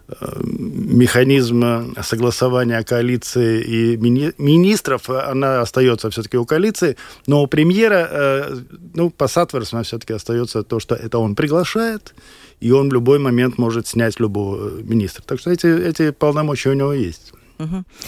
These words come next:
Speaker 2: Э, Ивар, как ты думаешь, э, что там в ближайшее время, вот, как, когда будет процесс формирования коалиции, принятия бюджета, там могут быть какие-то сюрпризы вообще? Либо достаточно всё ровно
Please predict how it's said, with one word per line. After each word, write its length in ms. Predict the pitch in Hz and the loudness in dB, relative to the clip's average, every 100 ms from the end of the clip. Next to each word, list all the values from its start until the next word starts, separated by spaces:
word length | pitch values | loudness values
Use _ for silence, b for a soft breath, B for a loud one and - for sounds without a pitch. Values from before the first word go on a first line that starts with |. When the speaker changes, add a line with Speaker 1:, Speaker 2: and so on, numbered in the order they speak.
| B 330 320 240 | B -12 -8 0
Speaker 2:
Э, 260 | 214 214 277 | 2 4 4
Ивар, 140 | 294 | 2
как 160 | 320 330 | 0 -2
ты 80 | |
думаешь, 320 | 277 254 208 233 | 0 0 2 2
э, 140 | 214 | 0
что 520 | - - - 349 339 | 0 -6 0 2 4
там 220 | 240 220 | 2 0
в 80 | 196 | 0
ближайшее 640 | 190 240 233 262 226 226 202 | 2 2 2 0 0 0 0
время, 520 | 226 214 156 147 131 | 2 4 2 0 -2
вот, 300 | 135 - 151 131 | -4 -10 -16 -8
как, 140 | 175 - - | -8 -8 -4
когда 300 | 185 170 185 | -2 0 0
будет 200 | 175 - | -2 0
процесс 520 | 202 180 - 294 - | -2 0 0 0 0
формирования 600 | 226 208 202 196 190 180 | -2 0 2 2 0 -2
коалиции, 460 | - 175 175 - 180 | -2 0 0 -4 -4
принятия 560 | 196 196 208 208 185 | -2 2 0 0 -4
бюджета, 460 | 165 170 151 233 196 | -2 -4 -2 -2 -2
там 180 | - 254 | -2 0
могут 220 | 359 349 | 0 -2
быть 160 | 208 - | -4 -2
какие-то 380 | 202 202 - | -2 -2 -4
сюрпризы 640 | 180 - 190 196 185 147 139 | -2 -2 0 0 0 -2 -2
вообще? 460 | 131 - - - B B B B - | -4 -6 -10 -12 B B B B -2
Либо 220 | 247 240 | 0 2
достаточно 580 | 240 - 262 - 226 214 | 2 2 -2 0 -2 -2
всё 260 | - 247 | 2 4
ровно 520 | 226 202 131 123 113 | 6 2 0 -8 -10